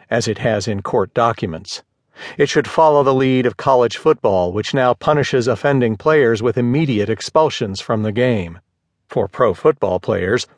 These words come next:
many of them multimillionaires, fines and suspensions assessed days after the game seem to have little impact. For years, the league has experimented with ways to make the games faster and more exciting,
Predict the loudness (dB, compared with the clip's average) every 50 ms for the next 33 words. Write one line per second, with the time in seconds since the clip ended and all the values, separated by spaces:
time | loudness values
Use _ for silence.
0 | _ _ _ -2 0 0 2 2 2 0 0 0 0 0 2 2 2 0 2 0
1 | 0 2 4 4 4 4 2 0 0 0 0 0 -2 -4 -14 -20 -20 -8 0 2
2 | 4 4 4 4 2 2 0 0 0 0 0 0 0 -2 -2 -2 0 0 2 2
3 | 2 0 0 0 0 0 0 0 0 2 2 2 2 2 -2 -8 -10 0 2 4
4 | 4 6 4 4 2 2 2 2 0 0 0 0 0 0 0 0 2 2 2 0
5 | 0 0 -2 0 0 0 0 0 0 -2 0 0 0 0 2 2 0 0 -2 -4
6 | -2 -2 0 0 -2 -4 -4 -4 -6 -6 -6 -10 -10 -12 -12 -12 _ -20 -20 _
7 | _ _ _ _ _ _ _ _ _ -2 -2 -2 0 2 2 4 4 4 4 4
8 | 2 0 -2 -4 -10 _ -4 -2 0 2 2 2 2 2 0 0 0 0 0 0
9 | -2 -2 0 0 2 4 4 4 2 2 0 0 -2 0 0 0 2 4 4 4
10 | 4 4 2 0 0 0 0 2 2 0 0 -2 0 0 2 2 2 2 0 -2
11 | -4 -2 0 2 2 2 0 -2 -2 -2 -2 -2 -2 -2 -4 -4 -4 -2 0 2
12 | 2 2 0 -2 0 0 2 2 2 2 0 -2 -6